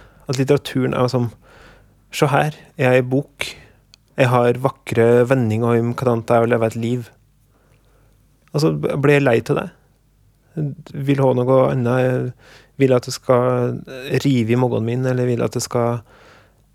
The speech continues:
eh, by på noe annet enn en bok som jeg tror er kjempebra, som jeg begynte å lese. Som da handler om, eh,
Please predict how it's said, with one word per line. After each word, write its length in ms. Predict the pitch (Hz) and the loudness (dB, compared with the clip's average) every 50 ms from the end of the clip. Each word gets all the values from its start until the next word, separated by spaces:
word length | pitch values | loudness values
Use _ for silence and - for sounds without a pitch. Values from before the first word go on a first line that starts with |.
| _ _ - | _ _ -8
eh, 400 | 120 113 113 110 107 107 107 107 107 - _ _ _ _ _ _ _ _ _ _ _ _ _ _ _ _ _ - 131 123 - _ _ _ | -4 -4 -2 -2 -4 -6 -8 -10 -12 -16 _ _ _ _ _ _ _ _ _ _ _ _ _ _ _ _ _ -10 -10 -10 -10 _ _ _
by 160 | - 147 139 127 131 135 135 - | 0 0 2 2 2 0 -2 -2
på 120 | - 143 139 | -2 -2 0
noe 180 | 131 135 - - | 2 2 0 0
annet 480 | 160 135 123 113 113 117 117 131 - 139 | 0 -2 -2 -2 -2 -2 -2 -2 -2 -2
enn 160 | 120 120 120 120 123 127 117 - _ _ _ _ _ _ _ _ _ _ _ _ _ _ _ _ _ _ _ _ _ _ _ _ _ _ _ _ _ _ _ _ _ _ _ _ _ _ _ _ _ _ - | 0 0 0 0 -2 -4 -6 -10 _ _ _ _ _ _ _ _ _ _ _ _ _ _ _ _ _ _ _ _ _ _ _ _ _ _ _ _ _ _ _ _ _ _ _ _ _ _ _ _ _ _ -4
en 80 | 135 131 | 0 2
bok 220 | 143 143 143 - | 2 0 0 0
som 120 | - 151 147 | 0 0 0
jeg 100 | 139 - | 2 2
tror 180 | 135 135 135 | 4 4 4
er 80 | 135 - | 2 2
kjempebra, 520 | - - 143 120 - - 110 110 123 151 180 202 - _ _ _ _ _ | -2 -4 -6 -6 -6 -8 -2 0 2 2 2 0 -6 _ _ _ _ _
som 140 | - - 143 | -6 -2 0
jeg 80 | 139 135 | 0 0
begynte 180 | 131 - 127 | 0 0 -2
å 60 | 127 | -2
lese. 180 | - - - - - - _ _ _ _ _ _ _ _ _ _ _ _ _ _ _ _ _ _ _ - - _ _ _ _ _ _ - | -2 -4 -8 -10 -14 -18 _ _ _ _ _ _ _ _ _ _ _ _ _ _ _ _ _ _ _ -20 -20 _ _ _ _ _ _ -12
Som 440 | - - 147 143 139 135 135 135 - | -4 0 0 2 2 0 -2 -2 0
da 240 | 127 117 117 120 - - - | 2 2 2 2 -2 -4 -6
handler 400 | - 131 120 110 117 113 113 - 147 151 | -4 -4 -2 -2 0 0 0 0 2 2
om, 120 | 156 165 165 156 - _ _ _ _ _ _ _ _ _ _ _ _ _ _ _ _ _ _ _ _ _ - | 2 0 0 -2 -6 _ _ _ _ _ _ _ _ _ _ _ _ _ _ _ _ _ _ _ _ _ 0
eh, 380 | 120 113 110 110 110 110 113 | 2 2 2 2 2 0 -2